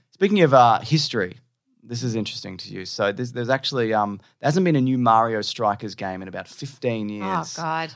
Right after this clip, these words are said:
Speaker 1: I
Speaker 2: Here we
Speaker 1: know.
Speaker 2: go.
Speaker 1: But here we go, Claire, because the third game in the Mario Strikers series was recently released. Uh, Mario Strikers, for people who don't know,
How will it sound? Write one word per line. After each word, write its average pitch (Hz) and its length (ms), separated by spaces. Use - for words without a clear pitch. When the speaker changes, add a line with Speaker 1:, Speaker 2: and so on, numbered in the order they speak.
Speaker 1:
I 156 200
Speaker 2:
Here 180 80
we 180 60
Speaker 1:
know. 190 380
Speaker 2:
go. - 40
Speaker 1:
But 131 100
here 214 140
we 247 100
go, 127 280
Claire, 98 320
because 123 600
the 131 200
third 196 360
game 107 300
in 107 60
the 117 40
Mario 113 320
Strikers 104 420
series 104 400
was 101 180
recently 120 440
released. 101 580
Uh, 107 140
Mario 170 220
Strikers, 127 420
for 117 100
people 113 340
who 110 120
don't 127 400
know, 92 280